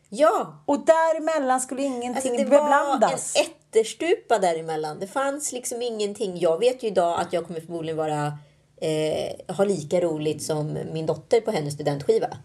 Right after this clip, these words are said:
Speaker 2: Ja.
Speaker 1: Mm.
Speaker 2: Men
Speaker 1: För en studentskiva för några år sedan till min kompis barn, då blev mamma så full.
Speaker 2: <laughs> Just det. Vi fick ingen be om ursäkt dagen efter den.
Speaker 1: Så
Speaker 2: Och
Speaker 1: att
Speaker 2: det
Speaker 1: mamma,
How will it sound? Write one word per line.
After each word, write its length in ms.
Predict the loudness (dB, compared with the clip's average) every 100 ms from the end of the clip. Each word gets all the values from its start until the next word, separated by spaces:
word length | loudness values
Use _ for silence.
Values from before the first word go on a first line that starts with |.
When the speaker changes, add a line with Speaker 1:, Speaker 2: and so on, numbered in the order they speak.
| 0
Speaker 2:
Ja. 280 | 6 6 4 -10 _ _ -10
Speaker 1:
Mm. 160 | -8 -10 -16 -20 -20 -20 -10
Speaker 2:
Men 120 | -4 0
Speaker 1:
För 160 | 6
en 140 | 6 6
studentskiva 500 | 6 4 6 4 4
för 100 | 2
några 160 | 4
år 220 | 6 6
sedan 500 | 4 2 2 0 -8 -12 _ _ _ -20 _ -10 0
till 120 | 2
min 200 | 2 2
kompis 760 | 4 4 2 4 4 4 -4
barn, 440 | 2 2 2 -4 -12 -18 _ _ _ -18
då 60 |
blev 380 | -4 2 2 2
mamma 400 | 2 2 4 2
så 120 | 0
full. 420 | -2 0 0 -2 -2 -4 0
Speaker 2:
<laughs> 140 | 2
Just 240 | 2 2 4
det. 120 | 2 2 -2 0 0 -2 -2 -4 -4
Vi 100 | 0
fick 80 | 2
ingen 180 | 4 4
be 80 | 4
om 60 | 2
ursäkt 380 | 0 2 0
dagen 120 | 0 -2
efter 260 | -2 -6 -8
den. 400 | -8 0 0 0 -2 0 2 2
Speaker 1:
Så 100 | 4
Speaker 2:
Och 60 |
Speaker 1:
att 60 | 4
Speaker 2:
det 60 | 6
Speaker 1:
mamma, 240 | 4 2